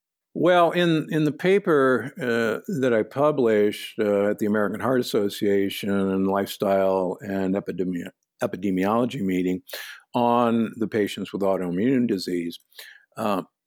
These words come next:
seven of the patients subsequently, once they were in remission or cured, had no biomarker evidence of disease, started liberalizing their diet. And all of those seven people,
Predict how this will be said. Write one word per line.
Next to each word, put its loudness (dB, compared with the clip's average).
seven 2
of 2
the 0
patients -2
subsequently, -2
once 0
they 2
were 0
in 0
remission -2
or -10
cured, 2
had 0
no 0
biomarker -2
evidence -2
of -8
disease, 2
started 2
liberalizing 2
their 0
diet. 0
And 0
all 4
of 0
those -2
seven -4
people, -4